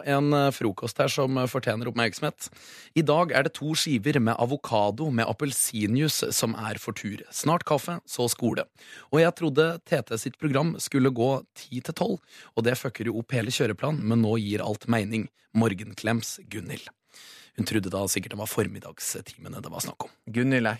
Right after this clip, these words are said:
Speaker 2: hyller deg som går for, altså, hardcore avokado rett på brødskiva. For avokado er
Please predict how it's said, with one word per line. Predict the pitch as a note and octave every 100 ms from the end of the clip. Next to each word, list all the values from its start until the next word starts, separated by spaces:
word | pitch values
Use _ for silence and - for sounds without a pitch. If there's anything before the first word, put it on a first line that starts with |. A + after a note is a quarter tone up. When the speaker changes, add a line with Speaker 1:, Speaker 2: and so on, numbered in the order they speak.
| -
Speaker 2:
hyller | F#3+ G3 A2+
deg | F2+ F#2
som | G#2+ G#2+
går | B2 C#3+ G2
for, | G2 F2 - _ _ _ A#2 - -
altså, | B2+ C3
hardcore | - F#3 C#3 - C3+
avokado | A2 A2 - B2+ A#2 F#2
rett | - D3+ -
på | -
brødskiva. | G2 G#2+ - G2 -
For | A2+
avokado | C3 C#3+ - G#3+ G#3 A#2+ G#2+ - -
er | G3 B2+